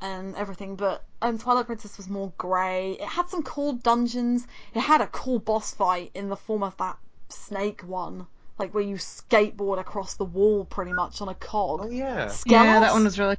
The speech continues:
Speaker 3: cool.
Speaker 1: Amazing. But nothing else really, like, it was just kind of like Ocarina of Time ten years later kind of thing, but whereas Wind Waker has done something really different in sticking you in the Red Lion, making you
Speaker 3: I, I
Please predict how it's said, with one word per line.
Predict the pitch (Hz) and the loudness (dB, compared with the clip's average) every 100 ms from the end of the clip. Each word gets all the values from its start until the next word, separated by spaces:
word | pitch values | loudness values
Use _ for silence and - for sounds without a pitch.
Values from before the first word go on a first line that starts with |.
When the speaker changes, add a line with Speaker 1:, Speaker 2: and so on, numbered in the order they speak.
| - | 2
Speaker 3:
cool. | 208 214 - | 2 2 -2
Speaker 1:
Amazing. | 247 247 254 285 311 330 269 202 180 143 180 185 - - - | 2 4 4 4 2 0 0 0 -2 -4 -10 -12 -14 -14 -10
But | 294 | -8
nothing | 302 339 381 - 370 320 | -4 -4 -4 -6 -4 2
else | 330 311 - | 2 0 -6
really, | 262 269 262 | -4 -2 0
like, | 233 202 - - | 0 0 -2 -8
it | |
was | 302 311 | -8 -8
just | - | -6
kind | - 285 | -2 0
of | 240 | 2
like | 226 214 - - - - - - - | 2 2 -6 -16 -18 -18 -20 -16 -6
Ocarina | 220 233 233 226 | -2 2 2 2
of | 196 | -4
Time | - 208 208 190 | -4 2 2 0
ten | - 202 | -6 -6
years | 196 190 | -6 -4
later | 185 185 180 | -4 -4 -6
kind | - 170 | -6 -8
of | 175 | -8
thing, | 180 160 175 180 - | -8 -8 -8 -12 -14
but | - 180 - - - - - - | -6 -6 -6 -10 -14 -14 -18 0
whereas | 233 226 | 4 4
Wind | 214 262 | 2 4
Waker | 240 214 214 202 | 2 2 0 0
has | 196 190 | -2 -6
done | - 185 | -2 -2
something | 190 190 180 | -2 -4 -4
really | 165 180 190 | -4 -4 -4
different | 190 - 185 | 0 2 0
in | 190 | -4
sticking | 185 208 196 180 | -10 -10 -10 -8
you | 185 | -6
in | 190 | -6
the | 185 | -6
Red | 170 180 | -8 -4
Lion, | 185 180 180 185 185 - - - - | 0 0 0 -6 -8 -10 -14 -14 -10
making | - 196 190 | -10 -8 0
you | |
Speaker 3:
I, | |
I | 285 | 4